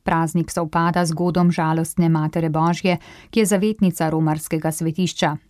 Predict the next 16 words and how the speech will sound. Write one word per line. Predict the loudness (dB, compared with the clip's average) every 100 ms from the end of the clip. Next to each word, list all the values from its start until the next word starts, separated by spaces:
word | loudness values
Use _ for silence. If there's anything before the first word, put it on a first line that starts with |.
| _
Tudi | 0 2
letos | 4 2 0 -2
je | 0
bila | 2 2 2
v |
središču | 2 0 0 0 -2
praznovanja | -2 0 0 2 2 4 4 2
prošnja | 0 -2 -2 0 2
za | 2
prenovo | 0 2 2 2 -2
cerkve | -2 -4 -4 -2
na | -2
Slovenskem. | 0 -2 2 2 2 0 0 -2 -10 _ _
Več | -2 -2 -2 -2
Marta | 0 0 0 0
Jerebič. | 0 0 -4 -6 -8 -10